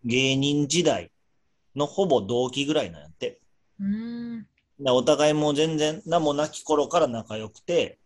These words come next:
Speaker 1: で、なんか、さ-、青木さんが本出したら、ゲッターズさんがなんか、いろいろイベントやったりとか一緒にされたりしてて、で、そ-、で、千秋楽の日もインスタライブを飯田さんと青木さんでやるって言ってて、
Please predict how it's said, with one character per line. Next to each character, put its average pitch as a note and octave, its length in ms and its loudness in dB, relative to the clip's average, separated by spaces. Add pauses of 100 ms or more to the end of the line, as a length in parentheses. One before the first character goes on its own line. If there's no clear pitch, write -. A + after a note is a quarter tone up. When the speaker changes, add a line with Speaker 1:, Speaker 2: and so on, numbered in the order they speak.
(100)
Speaker 1:
で、 F3 340 -2
な C#3+ 120 -4
ん B2 40 -8
か、 G#2+ 360 -4
さ-、 - 240 -6
青 C#3+ 160 4
木 - 60 -4
さ D#3 80 0
ん - 20 0
が D3+ 60 4
本 E3 180 0
出 C#3+ 100 4
し - 80 -4
た D#3+ 80 2
ら、 D#3+ 120 4
ゲ C#3 120 0
ッ C#3+ 60 -4
タ C3+ 100 0
ー B2+ 40 0
ズ A2+ 60 -4
さ C3 140 -4
ん C#3+ 80 -12
が E3+ 140 0
な B2 160 -4
ん A#2+ 60 -12
か、 F#2 280 -10 (320)
い B2 60 2
ろ B2+ 100 6
い A#2 40 4
ろ F#2+ 240 -4 (100)
イ C3+ 100 -2
ベ C3+ 100 2
ン C3 100 -2
ト B2+ 80 0
や C3 100 4
っ B2+ 80 -10
た F#2+ 80 -10
り F#2 260 -16 (480)
と G#2+ 80 -10
か G#2 140 -6
一 A#2+ 80 -4
緒 - 180 -2
に A2 280 -4 (240)
さ - 180 2
れ A2+ 60 0
た F#2 120 -8
り F2 100 -8
し - 60 -4
て F#2+ 140 -8
て、 A#2 380 -4 (580)
で、 A#2 60 -6
そ-、 - 140 -2 (360)
で、 B2+ 80 -6
千 F#3 160 4
秋 G3+ 160 6
楽 A#2 200 6
の G#2+ 220 -2
日 A#2 140 -6
も A2+ 300 -2
イ C3 120 -2
ン C#3 60 -2
ス - 100 -8
タ F3+ 120 6
ラ A3+ 100 6
イ F#3+ 80 4
ブ G2+ 80 -4 (240)
を F2+ 260 -10 (240)
飯 B2+ 160 0
田 B2 80 0
さ B2 160 -2
ん A#2 100 -6
と D#3 320 2 (1000)
青 B2 140 0
木 - 60 -6
さ A#2+ 140 -4
ん A2+ 40 -2
で A#2 80 2
や A#2+ 100 2
る A#2+ 100 0
っ A#2+ 40 -4
て - 100 -20
言 F2 100 -14
っ - 20 -20
て F2+ 140 -16
て、 F2+ 340 -8